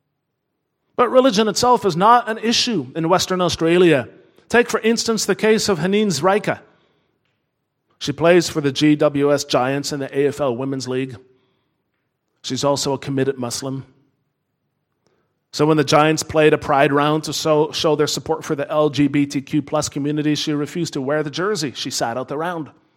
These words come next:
She's done that twice this year. That wasn't a problem. Her decision was respected. But when seven players from the Manly Sea Eagles made the same decision a few months later,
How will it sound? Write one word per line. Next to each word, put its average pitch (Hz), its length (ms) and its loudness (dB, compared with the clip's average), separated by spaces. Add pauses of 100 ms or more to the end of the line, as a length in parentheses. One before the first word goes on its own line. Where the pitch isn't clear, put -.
(320)
She's 139 140 -8
done 139 160 -2
that 151 140 -2
twice 208 300 0
this 156 220 -4
year. 117 280 -4 (2000)
That 165 200 -6
wasn't 131 220 -6
a 98 60 -6
problem. 101 460 -8 (360)
Her 139 100 -8
decision 127 380 -6
was 113 160 -8
respected. - 640 -4 (2000)
But 196 140 4
when 233 140 4
seven 226 340 6
players 233 400 6
from 202 200 0
the 185 60 4
Manly 220 360 2
Sea 247 260 -2
Eagles 185 320 4
made 202 220 2
the 170 40 0
same 240 240 0
decision 202 420 0
a 180 40 2
few 220 180 0
months 202 280 2
later, 196 420 6